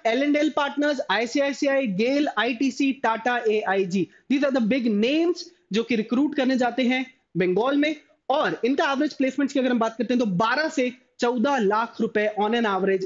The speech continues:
ये कॉलेज आपको पैकेज दिलवा देता है। मतलब कॉलेज डिजर्व करता है, इतना पैकेज तो आपको normally प्रोवाइड करवा दिया जाता है। कंडीशंस अप्लाइड, आपको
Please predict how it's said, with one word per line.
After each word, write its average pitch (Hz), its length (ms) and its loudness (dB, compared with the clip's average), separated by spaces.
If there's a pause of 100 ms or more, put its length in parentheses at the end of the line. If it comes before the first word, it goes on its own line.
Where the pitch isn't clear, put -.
ये 214 200 0
कॉलेज 185 440 0
आपको 175 280 -4
पैकेज 175 520 -4
दिलवा 165 300 0
देता 160 300 -2
है। 165 180 -4 (220)
मतलब 339 180 0
कॉलेज 233 320 -2
डिजर्व 202 300 0
करता 185 320 -2
है, 190 160 -4 (240)
इतना 330 220 0
पैकेज 240 340 -4
तो 247 60 0
आपको 233 200 -2
normally 226 540 2
प्रोवाइड 214 640 -2
करवा 180 300 0
दिया 185 180 0
जाता 175 260 -2
है। 185 80 -2
कंडीशंस 220 440 0
अप्लाइड, 190 360 0
आपको 180 400 -2